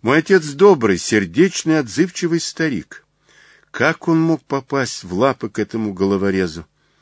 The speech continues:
Я так рад, что вы приехали, Холмс. Я верю в вашу рассудительность и осторожность. Я знаю, что вы мне дадите самый разумный совет.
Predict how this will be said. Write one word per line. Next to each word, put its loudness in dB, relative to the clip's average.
Я -2
так -2
рад, 0
что -8
вы -6
приехали, -6
Холмс. -14
Я 0
верю 0
в -12
вашу -2
рассудительность -6
и -4
осторожность. -8
Я -4
знаю, 0
что -10
вы -2
мне 0
дадите -6
самый 0
разумный -4
совет. -12